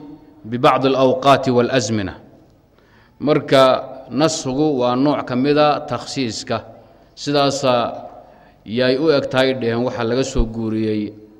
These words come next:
Abi Muslim al-Asfahani. Niman halkaasay la mareen. Laakiin muxaqiqiintooda waxay leeyihiin, waxaasoo dhan waa iska ta'wiile. Waxaasoo dhan waa iska ta'wiile, waxaa weeye,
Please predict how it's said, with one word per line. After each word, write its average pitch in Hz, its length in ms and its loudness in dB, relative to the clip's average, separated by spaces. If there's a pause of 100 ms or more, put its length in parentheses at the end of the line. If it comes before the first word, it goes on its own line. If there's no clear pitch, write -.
Abi 110 180 -6
Muslim 120 540 0 (560)
al-Asfahani. 113 720 -2 (1000)
Niman 123 220 -2
halkaasay 139 460 0
la 110 140 -2
mareen. 87 360 -10 (320)
Laakiin 110 260 -2
muxaqiqiintooda 131 720 0
waxay 131 260 -2
leeyihiin, 104 420 0 (240)
waxaasoo 143 360 2
dhan 143 120 0
waa 135 100 0
iska 117 180 -4
ta'wiile. 131 560 2 (540)
Waxaasoo 117 340 -2
dhan 117 320 -2 (720)
waa 117 120 -4
iska 123 260 -2
ta'wiile, 139 500 2
waxaa 120 320 0
weeye, 120 480 0